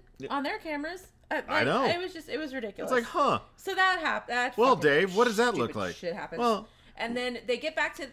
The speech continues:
Speaker 2: so, uh, Liv, Liv Schreiber, Liv Schreiber, whatever, gets back to the ship, closes the door, um,
Speaker 1: Well, so
Speaker 2: bypasses all the people.
Speaker 1: he, he bypasses all the zombies, and that's where we get to see one of the zombies,
Speaker 2: One of the,
Speaker 1: which
Speaker 2: the cooler zombies,
Speaker 1: the,
Speaker 2: what they
Speaker 1: the
Speaker 2: would have looked
Speaker 1: oldest,
Speaker 2: like.
Speaker 1: the oldest zombie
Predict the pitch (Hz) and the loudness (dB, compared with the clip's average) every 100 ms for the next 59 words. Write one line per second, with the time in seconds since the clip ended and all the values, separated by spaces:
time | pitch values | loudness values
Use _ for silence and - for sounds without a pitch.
0 | 226 - 220 208 - - - 185 185 170 | -12 -6 -6 -6 -12 -16 -6 -4 -4 -6
1 | 220 277 - 214 240 - 226 208 202 208 | -6 -6 -6 -4 -4 -4 -4 -4 -6 -10
2 | 196 214 226 214 185 190 180 190 - - | -10 -14 -12 -8 -8 -8 -10 -14 -20 -8
3 | 262 285 285 285 294 247 - 208 - - | -4 -2 -2 -4 -6 -8 -6 -8 -10 -10
4 | 269 269 247 220 196 208 185 185 190 196 | -6 -6 -8 -14 -12 -8 -6 -6 -6 -14
5 | - - - 185 165 151 156 - 202 269 | -20 -20 -10 -6 0 6 6 6 6 4
6 | 294 269 262 202 202 202 220 165 160 170 | 2 -4 -6 -6 -6 -6 -14 -10 -8 -8
7 | 139 175 170 160 147 202 208 190 175 160 | -4 -4 -2 -2 0 0 2 -2 -2 -2
8 | 139 143 147 135 113 117 131 - 147 131 | 0 0 -2 -2 -4 -2 -4 0 -2 -2
9 | 120 - - 120 113 127 110 98 101 95 | -6 -8 -8 -6 -6 -6 -6 -6 -8 -8
10 | 95 85 - 320 - 220 214 220 - 285 | -10 -12 -10 -6 -4 -4 -6 -12 -10 -6
11 | 247 196 196 160 127 - 117 127 - 139 | -4 -4 -4 -2 0 0 0 0 4 4
12 | 135 131 120 107 - - 123 131 156 180 | 6 4 0 -4 -8 -14 -4 -2 2 0
13 | 170 151 127 135 131 127 120 101 | 0 -2 2 2 4 2 0 -2